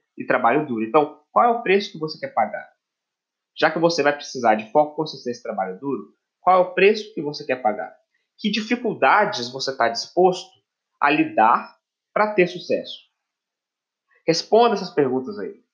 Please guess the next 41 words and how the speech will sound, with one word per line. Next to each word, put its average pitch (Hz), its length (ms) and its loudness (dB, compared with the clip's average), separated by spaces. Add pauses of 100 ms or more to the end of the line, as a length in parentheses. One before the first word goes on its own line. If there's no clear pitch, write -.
(140)
beleza? 175 480 2 (220)
Eu 147 80 -6
quero 202 340 2 (760)
muito 202 420 2
que 143 60 -6
você 127 260 0
me 127 120 -4
conte 131 600 -2 (120)
a - 100 -6
sua - 180 -2
opinião, 113 380 -2
eu 120 80 -2
quero 123 180 -2
muito 135 260 -6
saber, 131 640 0 (440)
é, 104 280 4
o 101 100 -2
que - 120 -10
que 202 100 -4
você 175 260 -2
acha, 113 360 2
quais 175 280 0
são 180 120 -2
as 156 100 -2
dificuldades 120 840 -2
que 113 120 -14
você 110 320 -12
tá 110 120 -2
disposto 110 480 -10
a 104 60 -2
enfrentar, 104 680 -2 (380)
né? 107 340 -2 (200)
É, 95 220 -2
que - 180 -10
preço 139 420 0
você 127 180 -10
quer 117 120 -6
pagar 104 360 -2
pelo 156 280 0
seu 135 160 -6
sucesso. 110 600 -8